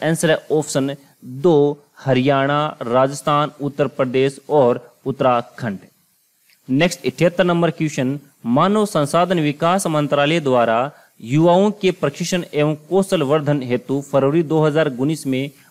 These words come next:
प्रारंभ की गई योजना का नाम है। इस क्वेश्चन का आंसर है ऑप्शन चार, एस एच आर ई वाई ए एस। गिलुंड किस नदी किनारे पर स्थित है? इस क्वेश्चन का आंसर है ऑप्शन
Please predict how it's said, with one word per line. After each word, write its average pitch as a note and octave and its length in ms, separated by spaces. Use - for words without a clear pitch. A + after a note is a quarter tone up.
प्रारंभ D#3+ 420
की E3 240
गई F3 120
योजना D3 500
का C3+ 220
नाम B2+ 460
है। C#3 200
इस G#3 180
क्वेश्चन F3+ 320
का E3+ 140
आंसर E3+ 240
है D#3 80
ऑप्शन D3+ 420
चार, G#2 300
एस F#3 440
एच C#3+ 400
आर C3 360
ई C#3 320
वाई B2 400
ए B2 120
एस। - 400
गिलुंड E3 520
किस G#3+ 200
नदी F3+ 320
किनारे D#3 460
पर D3+ 180
स्थित D3+ 300
है? G2 280
इस E3+ 200
क्वेश्चन E3+ 380
का E3+ 140
आंसर D#3 380
है - 200
ऑप्शन C#3+ 400